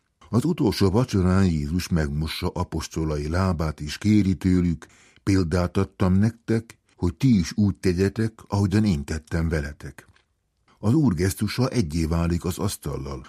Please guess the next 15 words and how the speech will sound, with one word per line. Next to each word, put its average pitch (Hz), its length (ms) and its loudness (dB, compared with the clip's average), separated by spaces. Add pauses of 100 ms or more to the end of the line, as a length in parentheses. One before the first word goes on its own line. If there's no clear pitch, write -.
(120)
amelyhez 90 540 2
meghívott 85 640 0
minket. 73 580 -6 (380)
Ez 101 160 2
a 87 80 2
szentségnek, 87 800 0
a - 40 -4
szakramentumnak 87 1000 0
egy 87 120 0
példája, 82 720 0 (100)
mert 92 260 0
miközben 87 540 4
megerősíti 87 880 0
annak 80 340 -2
jelentését, 87 880 -2